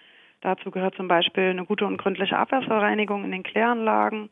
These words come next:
und dass keine ungeklärten Abwässer hinausgelangen können. Im Bereich der Landwirtschaft schaut man zum Beispiel, wenn in der Nähe des Badegewässers Felder liegen, ähm, dass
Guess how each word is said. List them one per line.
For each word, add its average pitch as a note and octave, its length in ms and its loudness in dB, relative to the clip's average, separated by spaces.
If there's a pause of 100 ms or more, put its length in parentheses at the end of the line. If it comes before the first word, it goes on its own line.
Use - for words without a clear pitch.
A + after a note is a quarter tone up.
(360)
und G3 180 -6
dass F#3 180 -2
keine G3 260 2
ungeklärten A3 580 2
Abwässer F3+ 380 0
hinausgelangen A#3+ 720 0
können. A#3 460 -2
Im G3 140 -6
Bereich F#3+ 260 -2
der - 100 -2
Landwirtschaft G#3 600 -2
schaut G3+ 240 0
man G3 240 -8
zum G3 160 -8
Beispiel, G3 600 0 (580)
wenn F#3+ 260 0
in G3 120 -2
der F#3+ 120 4
Nähe G#3+ 200 6
des G3 140 0
Badegewässers G3 640 2
Felder B3 280 6
liegen, A3 520 2
ähm, G3+ 200 -2
dass G3 100 -4